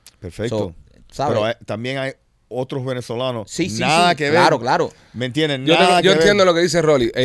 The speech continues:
Speaker 1: Entonces
Speaker 3: a, a, a la hora que los metemos a todos en una misma canasta,
Speaker 2: Claro.
Speaker 1: Correcto.
Speaker 3: estamos discriminando a los buenos.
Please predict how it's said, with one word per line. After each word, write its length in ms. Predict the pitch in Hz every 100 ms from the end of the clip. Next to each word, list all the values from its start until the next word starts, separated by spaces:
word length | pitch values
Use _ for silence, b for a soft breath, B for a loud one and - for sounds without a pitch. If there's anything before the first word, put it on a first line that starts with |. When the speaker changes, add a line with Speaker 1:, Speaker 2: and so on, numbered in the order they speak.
| 131
Speaker 1:
Entonces 220 | 143 135
Speaker 3:
a, 120 | 135
a, 0 |
a 180 | 135 139
la 80 | 139
hora 180 | 160 180
que 80 | 170
los 100 | 156
metemos 340 | 156 170 160
a 80 | 147
todos 140 | 160
en 40 | 156
una 140 | 151
misma 180 | 151 151
canasta, 240 | 139 147 139
Speaker 2:
Claro. 140 | 180
Speaker 1:
Correcto. 340 | 151 143 113 95
Speaker 3:
estamos 320 | 123 143 151
discriminando 460 | 143 139 135 131 139
a 20 |
los 80 | 117
buenos. 260 | 113 101